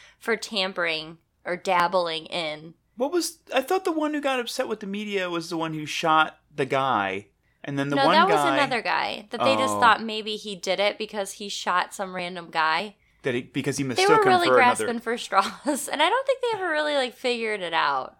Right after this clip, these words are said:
Speaker 2: But we talk about it more on our last
Speaker 1: <laughs> On
Speaker 2: episode.
Speaker 1: our last episode.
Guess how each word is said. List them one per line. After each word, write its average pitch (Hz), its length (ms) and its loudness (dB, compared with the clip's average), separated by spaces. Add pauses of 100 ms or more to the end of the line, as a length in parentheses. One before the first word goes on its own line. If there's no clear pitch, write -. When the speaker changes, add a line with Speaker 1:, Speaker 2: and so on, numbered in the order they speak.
(280)
Speaker 2:
But 165 140 4
we 175 140 0
talk 226 200 4
about 165 200 6
it 151 40 4
more 185 220 0
on 143 140 2
our 127 200 -4 (300)
last 135 360 8
Speaker 1:
<laughs> - 0 -
On 196 100 8
Speaker 2:
episode. 285 220 2
Speaker 1:
our 302 40 4
last 233 300 4
episode. 214 480 -6